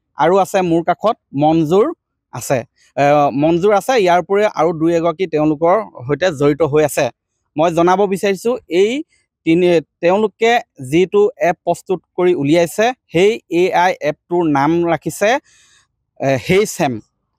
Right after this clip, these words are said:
আৰু হেই ছেমো কিয় প্ৰস্তুত কৰিলে, হেই ছেমৰ সুবিধা অসুবিধা কি, তেওঁলোকে কি উদ্দেশ্যে এই এপটো প্ৰস্তুত কৰি উলিয়াইছে,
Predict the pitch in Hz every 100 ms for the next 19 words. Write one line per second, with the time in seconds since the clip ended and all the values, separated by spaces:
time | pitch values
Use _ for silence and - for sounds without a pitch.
0 | - 151 185 202 _ _ _ - 208 233
1 | 233 226 240 254 _ _ _ 190 214 202
2 | 196 - 208 - - 156 180 185 220 _
3 | _ _ _ - 190 220 226 214 214 220
4 | 233 _ _ _ 170 175 226 233 208 -
5 | 190 180 190 - - 190 214 _ _ _
6 | _ - 170 190 190 202 202 190 _ _
7 | _ 196 226 190 208 185 196 196 - 170
8 | 185 185 180 _ _ - 165 175 - 143
9 | 113 _ - 151 - 196 - 185 180 139
10 | 151 165 - 208